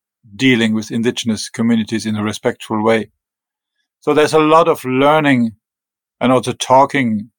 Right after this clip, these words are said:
before people come. We have several online meetings with the people just to get the mindset on the right starting point before they arrive. Let's say you're arriving at the airport.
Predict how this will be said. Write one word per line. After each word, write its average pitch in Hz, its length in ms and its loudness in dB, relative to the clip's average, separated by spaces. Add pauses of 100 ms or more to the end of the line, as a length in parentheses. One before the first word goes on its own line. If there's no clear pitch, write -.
(140)
before 123 380 0
people 117 320 -6
come. 110 420 0 (460)
We 113 80 0
have 113 160 0
several 123 680 2
online 123 420 4
meetings 117 420 -4
with 110 160 -8
the 98 100 -14
people 104 420 -4 (340)
just - 220 0
to 117 100 -12
get 147 160 0
the 135 80 -2
mindset 135 460 2
on 117 80 -2
the 113 80 -2
right 120 320 2
starting 127 540 0
point 98 400 -8 (580)
before 120 320 2
they 110 180 0
arrive. 101 400 -8 (760)
Let's 139 200 -6
say 160 220 4
you're 151 240 4
arriving 143 320 2
at 131 80 -2
the 123 120 2
airport. 147 460 2